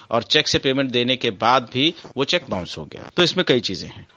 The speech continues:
अच्छा, इसके अलावा भी वो बताते हैं कि इसके बाद वो पुलिस में शिकायत करने भी गए और वहां भी कुछ नहीं हुआ। तो ये, अ, मनोहर लाल कश्यप जी का ये जो सवाल है, ये कई समस्याओं को एक साथ उठाता है और कवर करता है।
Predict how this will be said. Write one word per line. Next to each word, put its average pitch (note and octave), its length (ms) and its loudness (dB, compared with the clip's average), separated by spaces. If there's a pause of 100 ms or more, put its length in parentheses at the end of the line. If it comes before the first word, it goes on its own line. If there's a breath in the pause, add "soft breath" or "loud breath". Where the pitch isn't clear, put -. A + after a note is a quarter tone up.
अच्छा, A#2 240 -2
इसके C#3+ 340 0
अलावा C#3+ 300 4
भी D#3+ 120 -2
वो D3+ 120 -4
बताते B2 360 -2
हैं C#3+ 260 -6
कि D#3 280 0
इसके - 480 -4
बाद A2+ 380 0
वो D3+ 100 -4
पुलिस B2+ 340 -4
में D3 60 -2
शिकायत G#2 360 0
करने C3+ 280 0
भी C3+ 100 -4
गए D3 160 0
और D#3+ 120 0
वहां G2+ 260 -4
भी - 80 -8
कुछ - 200 -14
नहीं D#2+ 140 -10
हुआ। - 180 -14 (300)
तो C3 520 6
ये, F3+ 600 4
अ, - 200 -8 (340)
मनोहर C3+ 240 0
लाल C#3 120 2
कश्यप C3 340 -2
जी B2+ 140 -6
का B2 380 0
ये A#2 160 -2
जो A2+ 100 -4
सवाल A2 440 2
है, A2 280 -8
ये A2 220 -4 (140)
कई D#3+ 220 6
समस्याओं B2 540 0
को B2+ 380 -4
एक B2 180 0
साथ A#2 280 -4
उठाता F2 360 -6
है D3 160 -8
और F3+ 60 -12
कवर D2+ 220 -10
करता - 300 -16
है। - 140 -18